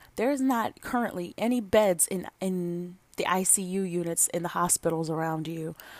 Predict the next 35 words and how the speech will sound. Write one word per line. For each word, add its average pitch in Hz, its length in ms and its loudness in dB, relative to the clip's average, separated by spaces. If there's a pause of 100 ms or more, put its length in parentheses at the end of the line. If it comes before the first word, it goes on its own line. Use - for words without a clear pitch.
(240)
that 175 160 0
will 175 80 2
take - 360 -4
your 165 120 0
child. 92 480 0 (280)
Meanwhile, 208 440 0
your 190 220 -6
governor, 196 680 -2
who 240 100 -4
won't 208 580 -4 (720)
step - 340 -2
in 196 100 0
and 185 160 -2
do 196 140 0
the 180 80 0
measures 180 640 0
that 175 180 4
are 175 140 0
needed 208 520 -4 (200)
during 202 360 0
a 165 140 2
global 214 880 2
pandemic, 226 1300 -2 (640)
a 190 80 2
global, 214 1200 0 (160)
that 277 120 -6
means 294 220 -2
all 220 220 2
around 226 160 0
the 202 60 -4
world, 180 300 -2
y'all. 151 280 -12 (340)
That 302 120 0
means 269 300 -4 (220)
in 240 120 2